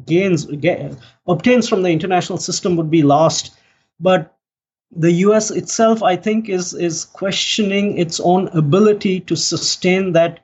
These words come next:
international order which it had underwritten. And its ab-,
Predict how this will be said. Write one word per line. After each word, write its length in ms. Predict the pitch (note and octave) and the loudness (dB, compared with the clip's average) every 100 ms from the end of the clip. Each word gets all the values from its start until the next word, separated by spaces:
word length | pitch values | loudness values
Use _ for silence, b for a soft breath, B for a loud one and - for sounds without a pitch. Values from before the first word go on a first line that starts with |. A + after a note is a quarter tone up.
| _ _ | _ _
international 640 | D#3+ E3 F3+ F#3 F3+ - F#3 | -4 -4 0 0 0 -2 -4
order 360 | D#3+ E3+ E3+ | 0 2 2
which 220 | E3 D#3 - | 2 -2 -4
it 120 | C#3 | -6
had 300 | - F3 F#3 | 0 0 0
underwritten. 800 | E3+ F3 F3+ F3+ F3 G#3 G#3+ A3 b b b b - | -4 -2 2 2 2 0 0 -2 b b b b 0
And 140 | G#3 | 4
its 200 | A3+ A3+ | 4 2
ab-, 200 | D#3 G3+ | 0 0